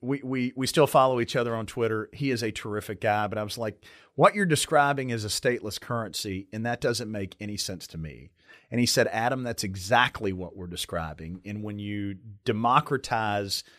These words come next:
currency production and ownership, you get an inherent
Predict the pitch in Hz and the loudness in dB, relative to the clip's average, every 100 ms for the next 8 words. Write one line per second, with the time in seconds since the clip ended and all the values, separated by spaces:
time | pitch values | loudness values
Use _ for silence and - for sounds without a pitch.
0 | - _ - 135 151 - 135 120 - 107 | -20 _ -4 0 0 2 0 0 -4 0
1 | 113 107 - 113 101 95 95 110 131 139 | 0 0 -2 -4 -4 -6 -8 -2 0 0
2 | 113 - 92 87 - 110 95 113 107 110 | -2 -2 -4 -6 -8 -8 0 4 4 2
3 | - 110 101 117 127 131 | -4 -6 -6 -6 -4 -6